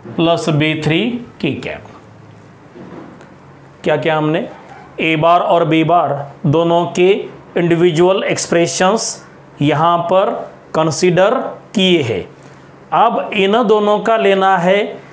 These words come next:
स्केलर प्रोडक्ट, मतलब डॉट प्रोडक्ट।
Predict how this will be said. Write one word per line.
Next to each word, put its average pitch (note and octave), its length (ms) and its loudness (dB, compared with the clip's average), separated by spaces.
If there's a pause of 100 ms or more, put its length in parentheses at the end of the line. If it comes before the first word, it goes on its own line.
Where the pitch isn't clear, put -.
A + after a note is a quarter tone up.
(160)
स्केलर F#3 560 0
प्रोडक्ट, E3+ 460 0 (240)
मतलब F3 560 0 (140)
डॉट D#3 480 2 (100)
प्रोडक्ट। C#3 480 -2